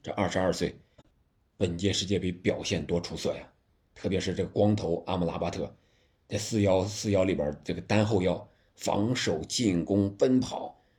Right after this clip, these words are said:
都是非常的厉害，特别是速度。在半决赛防守这个姆巴佩的时候，有一脚铲断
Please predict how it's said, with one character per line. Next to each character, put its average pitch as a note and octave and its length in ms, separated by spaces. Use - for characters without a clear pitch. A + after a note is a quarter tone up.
都 F2 120
是 E2 140
非 G2 260
常 F#2 160
的 E2 60
厉 E2 120
害， - 140
特 - 140
别 G#2 100
是 G#2 80
速 D3 240
度。 - 240
在 G#2 180
半 G#2+ 180
决 G2 120
赛 G2 160
防 A2 340
守 E2+ 240
这 F#2+ 160
个 D#2 240
姆 E2+ 140
巴 - 180
佩 B2+ 140
的 F#2+ 100
时 F2 120
候， E2+ 200
有 F2+ 140
一 F#2+ 120
脚 F2 180
铲 F2+ 340
断 - 280